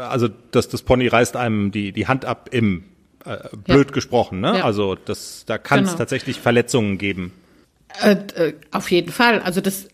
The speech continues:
Speaker 2: auf gar keinen Fall machen, den Strick um die Hand wickeln oder so. Ich hab das bei dir mal gesehen, das hast du mal bei Globus gemacht. Da ist es nicht so schlimm. Aber da hab ich dir auch gesagt,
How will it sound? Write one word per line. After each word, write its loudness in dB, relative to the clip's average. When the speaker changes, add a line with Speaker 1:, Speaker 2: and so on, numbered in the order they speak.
Speaker 2:
auf -4
gar 4
keinen 2
Fall 0
machen, 4
den 0
Strick -4
um 2
die 0
Hand 2
wickeln 0
oder 2
so. 0
Ich 0
hab 0
das -2
bei 2
dir 2
mal 4
gesehen, 0
das 2
hast -2
du 2
mal 2
bei 0
Globus -2
gemacht. 2
Da 2
ist 0
es -8
nicht 4
so 2
schlimm. 4
Aber 4
da 4
hab 4
ich -2
dir 0
auch 0
gesagt, 0